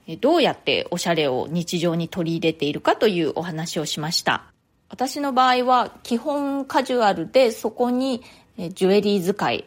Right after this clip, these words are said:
アクセサリー使いでちょっとこう変化をつけているという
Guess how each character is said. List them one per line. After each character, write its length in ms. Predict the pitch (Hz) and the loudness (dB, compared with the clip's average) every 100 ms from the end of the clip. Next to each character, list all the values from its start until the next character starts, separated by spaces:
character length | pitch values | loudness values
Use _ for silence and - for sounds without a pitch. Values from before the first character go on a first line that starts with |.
| - | -10
ア 100 | 170 | -10
ク 80 | - | -6
セ 140 | 196 | -4
サ 120 | 202 | 0
リ 180 | 196 196 | 0 0
ー 40 | 202 | 0
使 280 | 214 185 | 0 2
い 120 | 170 196 | 2 0
で 280 | 349 339 - _ - | 0 0 -6 _ -8
ち 80 | |
ょ 20 | 254 | -6
っ 40 | |
と 100 | 156 | -6
こ 300 | - 139 131 | -6 -2 -2
う 40 | 135 | -2
変 220 | 165 143 | -6 -6
化 140 | 131 | -4
を 60 | 117 | -6
つ 120 | - | -2
け 100 | 175 | -2
て 120 | - | -2
い 100 | 113 | -6
る 120 | 120 160 | -4 -6
と 100 | 151 | -6
い 220 | 156 | -4
う 80 | 151 | -6